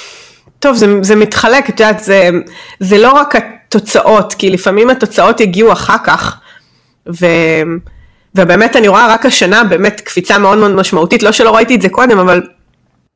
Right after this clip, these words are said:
זה לא המנוע הראשי. המנוע הראשי צריך להיות, למה זה חשוב לכם? ל-, ל-, אני יודעת למה אני התחלתי, כי אני רציתי להביע את עצמי, אפילו עצם זה שדיברתי,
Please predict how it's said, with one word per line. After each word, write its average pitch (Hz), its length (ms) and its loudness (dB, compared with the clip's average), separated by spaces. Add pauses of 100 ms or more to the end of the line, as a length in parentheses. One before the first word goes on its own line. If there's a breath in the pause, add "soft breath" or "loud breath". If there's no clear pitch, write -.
(1000 loud breath)
זה - 160 -2
לא 240 240 4
המנוע 220 320 2
הראשי. 165 520 -2 (560 soft breath)
המנוע 196 300 0
הראשי 269 340 0
צריך 254 240 -4
להיות, 233 360 0 (340)
למה 233 300 2
זה 220 100 0
חשוב 214 440 -2
לכם? 185 520 -2 (240)
ל-, 196 60 -2
ל-, 214 360 -2 (280)
אני 208 140 2
יודעת 269 240 0
למה 247 260 2
אני 240 140 0
התחלתי, 180 480 -2
כי 190 120 -2
אני 226 180 2
רציתי 240 320 -2
להביע 196 420 2
את 247 100 -2
עצמי, 196 300 -2 (720 loud breath)
אפילו 311 220 2
עצם 311 220 0
זה 269 80 2
שדיברתי, 262 800 0